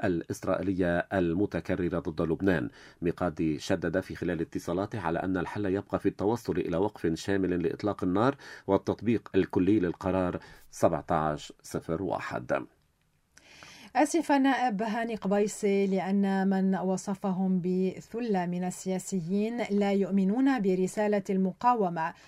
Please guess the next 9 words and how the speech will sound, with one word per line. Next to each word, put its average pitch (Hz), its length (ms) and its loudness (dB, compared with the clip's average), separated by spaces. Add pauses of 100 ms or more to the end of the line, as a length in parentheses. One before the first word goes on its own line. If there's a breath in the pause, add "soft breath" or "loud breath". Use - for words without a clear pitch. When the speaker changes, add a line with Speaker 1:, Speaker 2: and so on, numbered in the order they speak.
(140 loud breath)
Speaker 2:
هذه 196 300 2
الثقافة 196 880 -2
التي 190 440 0
آمنت 208 640 0
بأن 196 640 0
قوة 277 360 0
لبنان 185 600 -2
في 220 180 -4
ضعفه 277 460 2